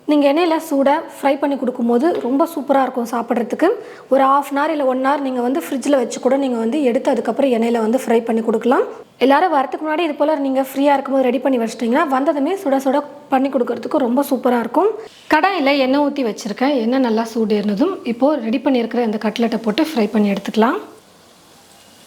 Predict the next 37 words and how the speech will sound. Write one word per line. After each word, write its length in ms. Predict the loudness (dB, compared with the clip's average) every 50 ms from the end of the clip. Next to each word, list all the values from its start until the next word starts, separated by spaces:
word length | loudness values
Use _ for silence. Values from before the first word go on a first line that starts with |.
| -20 -20 -20 -20 -20 -20 -20 -20 -20 -20 -20 -20 -20 -20 -12 -4 0 2
உருளைக்கிழங்கு, 500 | 2 4 2 2 2 0 0 0 0 0 0
முட்டை 180 | -2 0 0 0 2 2
எல்லாமே 280 | 0 0 0 0 -2 -2 -2
நம்ம 120 | -2 -2 -2 -4
குக் 180 | -6 -6 -4 -2
பண்ணது 280 | 0 0 0 0 -2 -2 -2
தான், 120 | 0 0 0
அதனால 300 | 0 0 -2 -2 -2 -2 -4 -4 -6 -6 -2 0 2 4
மேலே 260 | 4 4 4 2 2 2
வந்து 160 | 0 -2 -2 -2
நல்லா 200 | -2 -2 -2 -4 -4
குக் 220 | -4 -6 -4 -2 -2 0
ஆகிட்டு 260 | 0 0 -2 -2 -2 -2 0
கலர் 240 | 2 2 2 0 0 -2
மாறி 200 | -2 -2 0 0 0
வர 100 | 0 0
வரைக்கும் 240 | -2 -2 0 0 0
நம்ம 140 | 0 0 -2 -2
ஃப்ரை 120 | -2 0 0 0 0
பண்ணாலே 320 | 0 0 0 0 0 0 0 0
போதும். 260 | -2 0 0 0 0 -2 -4 -6 -16 -20 -20 -16 -4 0 2
ரெண்டு 220 | 4 4 4 2 2 0
பக்கமும் 340 | -2 -2 -2 0 0 -2 0
திருப்பி 220 | -2 -2 0 0 0 0
கொடுத்து, 200 | 0 -2 -2 -2 -2
திருப்பி 220 | -2 0 0 0 0
கொடுத்துட்டு 340 | 0 0 0 0 0 0 0 0 -2 -4 -2 0
ஒரே 160 | 2 4 4 4 2
மாதிரி 160 | 0 0 -2 -2 -2
கலர் 220 | -2 -2 -2 0 -2 -2 -2
மாறி 220 | 0 0 0 0 0
வர 80 | -2 -2 -4
வரைக்கும் 240 | -4 -2 0 0 2
நல்லா 140 | 2 0 -2 0
ஃப்ரை 140 | 0 0 0 0
பண்ணி 140 | 0 0 0 0
எடுத்துக்கலாம். 440 | -2 -4 -4 -2 0 2 2 2 0